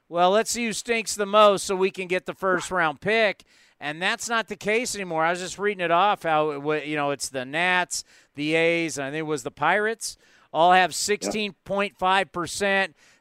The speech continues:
Then it goes down to, like, the Royals at thirteen point two five, then a couple teams at seven. So the, the, the s-, you know, back in, back where we live,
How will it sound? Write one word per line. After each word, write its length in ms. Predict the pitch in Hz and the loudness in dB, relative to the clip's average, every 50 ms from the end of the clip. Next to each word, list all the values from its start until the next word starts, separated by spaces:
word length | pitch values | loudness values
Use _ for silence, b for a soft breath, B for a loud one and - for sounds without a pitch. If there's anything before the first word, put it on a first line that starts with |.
| b | b
Then 140 | 156 180 190 | -4 -4 -4
it 100 | 202 151 | -2 -2
goes 220 | 175 190 196 165 | 0 0 0 0
down 200 | 147 185 185 190 | 0 0 0 0
to, 60 | 190 190 | 0 0
like, 220 | 185 190 180 - | 0 -2 -2 -2
the 100 | - 180 | -4 -6
Royals 580 | 151 143 175 180 190 202 196 196 196 196 175 170 | -2 0 0 2 2 2 2 0 0 -2 -2 -4
at 140 | 196 - - | -8 -8 -6
thirteen 420 | 196 196 196 - - 196 208 202 | -4 -4 -4 -6 -8 -12 -12 -10
point 280 | 156 - 196 202 185 - | -8 -8 -6 -6 -6 -8
two 160 | - 202 190 | -12 -14 -10
five, 520 | _ - 190 175 180 180 180 180 185 180 | _ -2 0 0 0 2 0 0 0 -2
then 120 | 165 180 175 | -4 -6 -8
a 60 | 170 | -6
couple 260 | - - 185 180 196 | -4 -4 -4 -4 -6
teams 280 | - - 175 180 170 156 | -8 -8 -8 -8 -8 -12
at 120 | 165 143 | -12 -8
seven. 400 | - - 190 180 180 165 180 175 | -4 -2 0 0 0 -2 -4 -8
So 420 | 165 - 190 185 170 170 160 156 - b b b b b b | -6 -2 0 2 2 2 2 0 -4 b b b b b b
the, 220 | 139 165 175 165 - | 0 0 0 0 0
the, 240 | 156 165 170 165 151 _ | -2 -4 -2 -2 -4 _
the 140 | 156 160 165 | -8 -8 -6
s-, 320 | 151 - - - - - b b b b b b | -4 -4 -4 -4 -6 -8 b b b b b b
you 100 | 151 165 | -2 0
know, 260 | 165 156 147 139 - - - - _ _ _ _ _ - | 0 0 0 -2 -8 -16 -20 -20 _ _ _ _ _ 2
back 260 | - - 233 - - | 4 4 4 4 2
in, 160 | 220 208 202 180 - _ | 0 -2 -2 -4 -8 _
back 280 | - 208 214 233 - - | 2 2 2 2 2 2
where 200 | 220 214 208 190 | 4 4 4 4
we 280 | 180 196 233 247 254 | 2 0 -2 -2 0
live, 520 | 240 214 196 185 170 160 165 165 170 160 | 0 2 4 6 6 6 4 2 0 -2